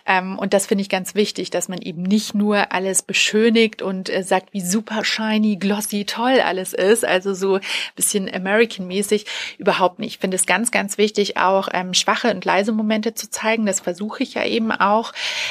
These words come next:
Ähm, ich habe mich aber tatsächlich, ähm, vor einer Weile dazu entschieden, dass ich, ähm, auf Social Media nicht mehr dieses, ähm, dieses, äh, ja,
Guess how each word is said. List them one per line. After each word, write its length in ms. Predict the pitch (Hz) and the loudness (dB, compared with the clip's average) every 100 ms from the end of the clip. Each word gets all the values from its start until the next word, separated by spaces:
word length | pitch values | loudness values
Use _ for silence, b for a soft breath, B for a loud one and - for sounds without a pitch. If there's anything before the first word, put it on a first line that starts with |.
| B | B
Ähm, 340 | 202 196 196 196 | 2 2 2 0
ich 220 | 240 247 302 | 0 2 2
habe 140 | 302 | 2
mich 200 | 247 - | 2 2
aber 120 | 208 | 0
tatsächlich, 800 | 196 196 - 208 - 247 247 - | 0 -2 0 -2 2 2 2 0
ähm, 140 | 196 202 | -2 -2
vor 140 | - | -4
einer 220 | 196 190 | -4 0
Weile 300 | 175 175 240 | 2 4 4
dazu 300 | 220 202 - | 2 2 0
entschieden, 540 | - 190 - 233 247 220 | -2 0 -2 0 -2 2
dass 200 | 196 196 | 2 2
ich, 220 | 202 - | -4 -2
ähm, 280 | 196 190 190 - | -4 -4 -4 0
auf 320 | 185 196 - | 2 2 0
Social 300 | 196 196 196 | 0 0 0
Media 440 | 196 196 190 185 - | 0 0 -2 -2 -6
nicht 400 | - 202 214 202 | -4 -2 -2 0
mehr 160 | 196 | 0
dieses, 460 | 180 196 185 190 - | 0 -2 0 0 0
ähm, 380 | - 180 175 180 B B B B B B B B B B _ - 208 208 | -2 -2 -4 -8 B B B B B B B B B B _ 2 2 2
dieses, 420 | 226 214 202 - | -2 0 -2 -2
äh, 120 | - - - - _ _ - _ - _ - _ _ | -10 -14 -18 -20 _ _ -20 _ -20 _ -20 _ _
ja, 260 | 208 190 185 | -8 -6 -8